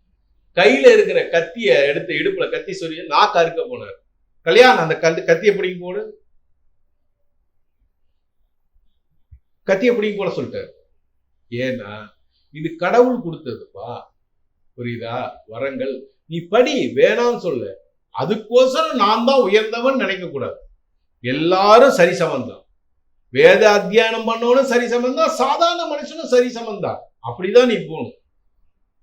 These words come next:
சமர்த்தர் இப்படியே தான் லைஃப்ல வந்து வாழ்ந்துட்டே இருந்தாரு. சிவாஜிக்கு உற்ற துணையா இருந்தார். சின்ன சின்ன பேரரசுகளா இருந்ததை பெரிய ராஜ்யமா உருவாக்குனதுக்கு மெயின் காரணம்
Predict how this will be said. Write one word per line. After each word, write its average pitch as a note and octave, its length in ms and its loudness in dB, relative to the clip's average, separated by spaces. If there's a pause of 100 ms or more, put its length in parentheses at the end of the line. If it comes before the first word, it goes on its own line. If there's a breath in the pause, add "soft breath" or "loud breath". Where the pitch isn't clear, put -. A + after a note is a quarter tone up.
(140)
சமர்த்தர் B3 540 4
இப்படியே G#3+ 520 0
தான் A#3+ 200 4
லைஃப்ல F3+ 420 2
வந்து - 200 -4
வாழ்ந்துட்டே D#3+ 320 0
இருந்தாரு. E3 580 2 (320 loud breath)
சிவாஜிக்கு C#4 760 -4
உற்ற C4 540 -8
துணையா A#3+ 460 2
இருந்தார். - 300 -6 (880)
சின்ன E4 500 -8
சின்ன C4+ 280 -2
பேரரசுகளா A#3+ 1040 2
இருந்ததை G3+ 640 0
பெரிய A#3 380 0
ராஜ்யமா A3+ 760 0
உருவாக்குனதுக்கு F3+ 840 -6
மெயின் F#3 440 -8
காரணம் G3+ 580 -8